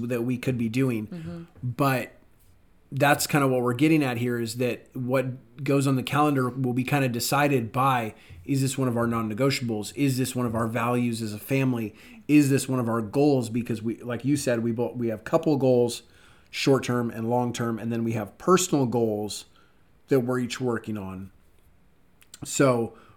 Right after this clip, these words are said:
Speaker 1: we're gonna run it through these filters and say, "Hey, these both might be good, but this one feeds the things that we've said we're about a little more than the other one." And then you have to, you have to say no to some things.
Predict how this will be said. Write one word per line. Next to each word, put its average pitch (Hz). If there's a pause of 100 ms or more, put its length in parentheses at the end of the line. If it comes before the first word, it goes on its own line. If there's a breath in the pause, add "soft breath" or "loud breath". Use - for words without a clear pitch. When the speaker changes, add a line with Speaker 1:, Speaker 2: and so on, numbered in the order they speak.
(120 soft breath)
Speaker 1:
we're 147
gonna 151
run 135
it 117
through 131
these 117
filters 151
and 123
say, 123
"Hey, 147
these 135
both 143
might 143
be 123
good, 139 (320 loud breath)
but 131
this 143
one 127
feeds 135
the 131
things 131
that 123
we've 127
said 120
we're 117
about 110
a 110
little 110
more 107
than 101
the 101
other 120
one." 98
And 98
then 101
you 101
have 95
to, 95
you 110
have 104
to 98
say 98
no 107
to 104
some 95
things. 92